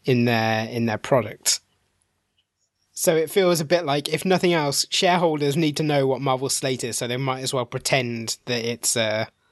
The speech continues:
it's a announcement to the fans, if you see what I mean.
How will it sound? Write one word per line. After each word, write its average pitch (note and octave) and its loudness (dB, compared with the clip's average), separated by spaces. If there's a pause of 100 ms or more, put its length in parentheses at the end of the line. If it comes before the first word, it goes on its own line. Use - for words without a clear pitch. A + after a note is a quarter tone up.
(1200)
it's C3 -6
a A#2+ -6 (960)
announcement D3 0
to E3 -2
the D3+ 0
fans, F3 0
if D#3+ -6
you D#3+ -2
see E3+ 0
what D#3+ 4
I E3+ -2
mean. F#3 0